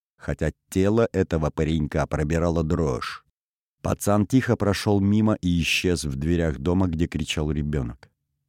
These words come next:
Я продолжил наблюдение, видя, как душманы сбиваются в кучу. Делали они это явно не просто так. Их что-то тревожило. Может, кто-то из наших выживших пошел на прорыв. Но и пропажей Али духи тоже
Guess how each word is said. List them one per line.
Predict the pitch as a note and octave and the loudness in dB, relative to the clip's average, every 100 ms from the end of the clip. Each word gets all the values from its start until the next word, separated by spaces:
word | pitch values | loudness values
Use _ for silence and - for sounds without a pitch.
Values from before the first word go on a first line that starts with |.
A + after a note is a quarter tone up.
| _ | _
Я | D2+ | -4
продолжил | D2 E2+ G2+ B2 F#2+ D2+ | -2 0 0 0 -2 -2
наблюдение, | D#2 C#2 D#2 D2 F2 F#2 D#2+ | -2 0 -2 -2 0 2 0
видя, | C#2 E2 F#2+ | 0 -2 -2
как | E2+ D2+ | -2 -4
душманы | C#2 D2 - F#2 F#2+ | -4 -6 -2 -2 0
сбиваются | E2+ D#2+ D2+ C#2+ D2 - | 0 -2 0 -2 -2 -4
в | E2+ | -6
кучу. | - G2+ D#2+ - - _ _ _ - | -4 -2 -2 -6 -12 _ _ _ -12
Делали | D2+ F#2 F#2+ G2+ G2+ | 0 2 2 2 2
они | G2+ G2+ | 2 2
это | G2+ F#2+ G2 | 2 2 0
явно | D#2+ F2+ G2 G2+ | 2 2 2 2
не | G2+ G2+ | 2 0
просто | - F#2+ F2 F2+ | 0 -2 0 -4
так. | - D#2 A#1 - _ _ _ _ | -4 -4 -6 -8 _ _ _ _
Их | D2+ - | -8 -6
что-то | - G2+ G2+ | -2 -2 0
тревожило. | - A#2+ A#2 B2+ - A#2 G#2 - _ _ _ _ _ | 0 0 2 0 0 -6 -12 -18 _ _ _ _ _
Может, | E2 F2 F2 | -2 0 0
кто-то | - G#2+ G2 | 0 -2 2
из | G2 E2+ | 0 2
наших | A2 G#2 F#2+ - | 2 2 -2 -2
выживших | F2 C3+ A2+ - - - | 0 2 0 -2 -6 -6
пошел | - D2+ D#2 C#2+ | -6 -4 -2 -2
на | D2 | -2
прорыв. | - D#2+ E2 D#2+ C#2+ - _ _ _ _ _ | -2 0 0 0 -4 -10 _ _ _ _ _
Но | D2+ E2 | -4 0
и | F2 | 0
пропажей | - F#2+ A2+ G#2 A#2 - | 0 2 2 2 0 0
Али | A2+ B2 G#2+ G2+ G#2+ G#2 _ _ - | 2 2 2 2 2 0 _ _ -8
духи | D2+ F#2+ - | -2 0 0
тоже | A2 C3+ G2+ D2+ | 0 0 0 -2